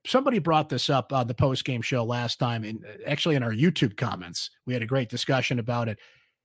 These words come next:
His hands are unbelievable. Quick hands, great hands. Uh, can, obviously can rebound. He's getting better away from the basket. He's most effective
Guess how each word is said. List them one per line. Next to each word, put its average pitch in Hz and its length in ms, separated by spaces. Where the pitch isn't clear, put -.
His 151 160
hands 180 420
are 139 100
unbelievable. 95 760
Quick - 300
hands, 151 420
great 175 420
hands. 151 500
Uh, 127 460
can, 185 100
obviously 165 320
can 117 220
rebound. 170 680
He's 143 280
getting 196 360
better 170 380
away 147 340
from 190 180
the 175 80
basket. 160 400
He's 127 160
most 151 240
effective 139 580